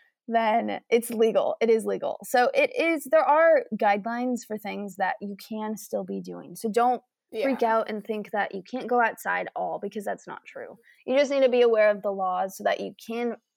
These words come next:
Speaker 1: go about your life in a way that you feel confident that you're not breaking a law. So that is something to be aware of. Another thing is to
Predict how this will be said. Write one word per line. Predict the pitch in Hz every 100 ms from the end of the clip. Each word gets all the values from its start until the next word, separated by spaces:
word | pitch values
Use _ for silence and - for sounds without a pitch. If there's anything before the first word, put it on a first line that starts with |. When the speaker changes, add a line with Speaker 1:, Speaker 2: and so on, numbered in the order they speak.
| _ - 202
Speaker 1:
go | 233 233
about | 208 202 202 208
your | 214
life | 196 202 208 -
in | 208
a |
way | 196 196
that | 185 185 -
you | 196
feel | - 185 180
confident | - 202 196 208 214 -
that | 196
you're | 196
not | 190 185 180
breaking | 180 185 180 180
a |
law. | 127 131 117 - _ _ _ _ _ _
So | -
that | 277 240
is | 247
something | 233 220 202 196
to | 196
be | 190 185 180 175 _ _ _
aware | 185 165 -
of. | 123 - _ _ _ _ _ _ _ _ _ _ _ _
Another | 269 294 349 -
thing | 381 392 370
is | 277 269 -
to | 262 247 240